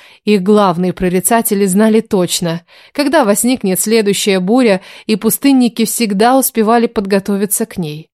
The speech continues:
Им не нужно было защищать границы своей территории. Желающих вступить на эту выжженную землю не находилось.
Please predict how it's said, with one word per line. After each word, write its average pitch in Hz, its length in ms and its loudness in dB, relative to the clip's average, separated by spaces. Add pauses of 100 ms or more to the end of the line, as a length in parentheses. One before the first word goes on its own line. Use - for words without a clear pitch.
(340)
Им 226 240 4
не 233 100 4
нужно 214 360 2
было 202 260 2
защищать 196 540 -2
границы 202 480 0
своей 190 280 -2
территории. 185 760 -4 (420)
Желающих 233 560 0
вступить - 640 -4 (500)
на 208 240 2
эту 214 240 -2
выжженную 196 720 0
землю 196 400 0
не 185 100 0
находилось. 175 800 -4